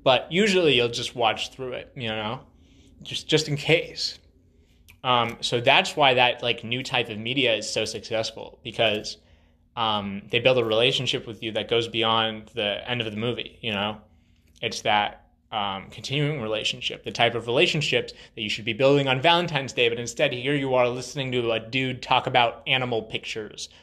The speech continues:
like he's reinvented the wheel, okay? But anyways, but anyways, <laughs> I'm not gonna talk about animals any longer.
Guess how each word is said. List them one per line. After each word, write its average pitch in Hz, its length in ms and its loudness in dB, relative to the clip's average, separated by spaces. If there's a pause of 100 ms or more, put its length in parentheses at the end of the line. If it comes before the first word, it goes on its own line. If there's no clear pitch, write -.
(120)
like 117 200 -2
he's 110 380 -2
reinvented 123 560 0
the 113 100 -2
wheel, 113 380 -6 (500)
okay? 123 380 2 (1200)
But 190 100 4
anyways, 240 540 4 (600)
but 180 120 8
anyways, 196 640 4 (880)
<laughs> - 20 -12 (580)
I'm 202 280 6
not 208 200 6
gonna 220 200 2
talk 202 240 8
about 170 360 6
animals 156 800 2 (540)
any 160 240 4
longer. 139 580 2